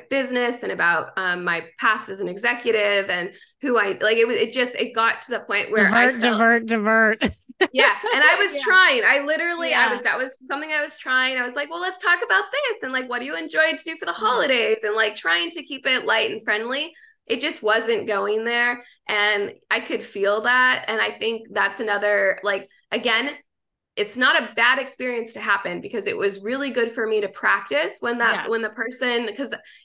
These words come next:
Speaker 1: just because he did it doesn't mean that someone with the same criteria will do the same, have the same behavior, right?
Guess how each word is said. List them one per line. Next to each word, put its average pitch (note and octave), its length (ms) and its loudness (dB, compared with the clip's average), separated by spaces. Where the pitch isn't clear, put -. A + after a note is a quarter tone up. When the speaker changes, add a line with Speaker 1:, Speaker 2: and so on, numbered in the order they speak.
Speaker 1:
just C#4+ 200 -4
because E4 260 0
he D#4 160 -2
did G3 160 2
it B3+ 200 0
doesn't C4 260 -4
mean C4 240 -2
that B3 80 -2
someone B3 500 0
with A3 100 2
the G3+ 80 0
same B3 380 -2
criteria A3 880 -2
will A3 140 -2
do A3 160 -6
the G#3+ 80 -2
same, B3 240 -4
have G#3 220 -2
the G#3 80 -4
same G3 240 -6
behavior, F3 640 -8
right? G3 400 -2